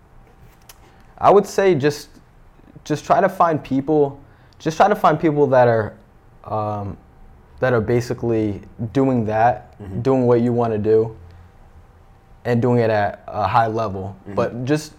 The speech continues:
Speaker 1: just try to provide value to them without
Speaker 2: Mm-hmm.
Speaker 1: expecting anything in return. That's what I would say in some, in some way.
Speaker 2: Mm-hmm. So ba-, so basically find someone who is already doing it
Speaker 1: Mm-hmm.
Speaker 2: at, you know, a pretty good level.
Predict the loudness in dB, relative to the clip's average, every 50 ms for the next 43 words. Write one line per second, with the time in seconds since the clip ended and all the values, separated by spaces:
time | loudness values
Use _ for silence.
0 | -18 -12 -4 -4 -4 0 4 4 4 4 2 0 -2 0 4 4 4 4 2 -2
1 | -2 -2 0 0 0 0 0 0 0 -2 -4 -4 -6 -10 -14 -10 -8 -4 -2 0
2 | 0 -2 -2 -6 -6 -6 -6 -6 -6 -8 -10 -8 -8 -10 -10 -8 -8 -8 -8 -8
3 | -12 -14 -14 -14 -14 -14 -14 -14 -14 -12 -12 -10 -10 -10 -12 -12 -12 -12 -12 -12
4 | -10 -12 -12 -12 -6 -4 -4 -4 -4 -6 -10 -18 -20 -20 -20 -12 -10 -10 -8 -4
5 | -2 -2 -2 -2 -4 -6 -8 -8 -8 -10 -10 -14 -16 -18 -16 -14 -14 -14 -14 -10
6 | -6 -6 -4 -2 0 -2 -2 -2 -6 -8 -8 -6 -4 -4 -4 -4 -6 -6 -6 -6
7 | -6 -10 -10 -10 -10 -12 -12 -10 -10 -10 -10 -10 -10 -10 -10 -12 -12 -10 -8 -6
8 | -4 -4 -4 -6 -8 -10 -16 -20 -20 -20 -20 -20 _ -20 _ -20 -20 -20 -20 -20
9 | -20 -20 -20 -20 -8 -6 -2 0 2 2 2 2 2 0 -2 -4 -6 -4 0 0
10 | 0 0 0 -4 -4 -6 -6 -6 -8 -14 -18 -20 -20 _ -10 -8 -6 -4 -4 -6
11 | -6 -8 -10 -6 -2 -2 -2 -2 -2 -6 -10 -12 -10 -8 -8 -10 -8 -8 -6 -6
12 | -4 -4 -2 -4 -4 -2 -2 -2 -2 -2 -2 -4 -4 -4 -6 -12